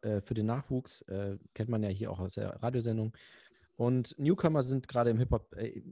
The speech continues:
sehr wichtig. Rapper und Rapperinnen, RapperInnen, Entschuldigung, sind, ähm, äh, generell sehr jung. Das heißt, wenn man da ein Newcomer sein will, dann muss man wirklich auch, äh, sehr, sehr früh anfangen, damit man da noch eine Chance hat.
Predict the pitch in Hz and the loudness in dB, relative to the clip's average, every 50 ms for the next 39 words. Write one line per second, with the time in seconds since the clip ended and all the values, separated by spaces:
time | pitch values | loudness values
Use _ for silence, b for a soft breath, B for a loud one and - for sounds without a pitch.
0 | - - _ _ _ _ _ _ 135 117 110 131 131 127 131 - - 98 92 92 | -20 -20 _ _ _ _ _ _ -10 2 4 4 4 4 2 0 -2 -6 -6 -6
1 | - - _ _ _ _ _ _ _ _ _ _ - 110 139 143 - 156 143 135 | -8 -12 _ _ _ _ _ _ _ _ _ _ -2 0 0 4 6 6 6 8
2 | 135 98 107 110 107 123 - - 110 101 - - 120 131 143 143 147 156 160 165 | 6 4 2 2 0 2 4 4 4 4 4 4 4 6 8 6 6 6 4 0
3 | - _ _ _ _ _ _ _ _ _ _ _ _ _ _ _ 123 117 - 120 | -4 _ _ _ _ _ _ _ _ _ _ _ _ _ _ _ -4 4 6 6
4 | 110 - - - 147 170 175 170 160 160 170 175 165 - _ _ _ _ _ _ | 6 6 4 6 6 8 8 8 6 6 4 0 -2 -6 _ _ _ _ _ _
5 | - - 113 113 117 120 120 123 123 - b b b b b b b - - 117 | -4 0 2 2 2 2 0 -2 -4 -8 b b b b b b b -4 -2 0
6 | 117 120 117 110 - - 98 101 107 104 101 101 104 101 104 - - - - _ | 2 2 0 -2 -4 -6 -4 -2 -2 -2 -2 -2 -4 -6 -8 -10 -12 -16 -20 _
7 | _ _ _ _ _ _ - _ _ _ _ _ _ 95 76 92 104 104 117 113 | _ _ _ _ _ _ -20 _ _ _ _ _ _ -8 -6 -6 -6 -6 -4 0
8 | 123 131 135 123 107 113 131 143 127 131 127 110 107 113 120 147 185 226 233 - | 2 4 4 6 6 6 4 4 4 4 4 6 6 6 6 4 2 0 -2 -6
9 | _ _ _ _ _ - 104 - 120 117 120 117 - - - - 95 107 117 123 | _ _ _ _ _ -12 -4 0 2 2 2 2 0 -6 -10 -10 -2 0 2 2
10 | 117 113 123 127 131 139 160 - - 143 135 120 117 117 117 120 117 117 110 107 | 4 2 2 4 4 2 2 2 0 0 2 2 2 2 2 2 2 2 2 2
11 | 107 107 - 113 101 95 95 95 98 95 - - - 101 98 - - - - 92 | 0 0 0 -2 -2 -2 -4 -6 -8 -10 -10 -8 -8 -8 -8 -8 -12 -12 -12 -10
12 | - - - - _ _ _ 107 98 95 98 98 104 113 113 107 110 104 104 101 | -10 -12 -16 -18 _ _ _ -12 -8 -2 2 2 4 4 4 2 2 0 0 0
13 | 101 98 101 - _ _ _ _ _ _ _ - - - 117 110 71 107 139 151 | -2 -4 -6 -10 _ _ _ _ _ _ _ -20 -4 -2 0 0 2 0 -2 -2
14 | - - 101 101 110 110 101 104 107 104 101 101 101 98 95 92 90 - 113 127 | -2 -2 -2 0 0 0 0 0 0 -2 -2 -2 -2 -4 -4 -4 -4 -4 -4 -4
15 | 135 - 127 - | -4 -4 -6 -8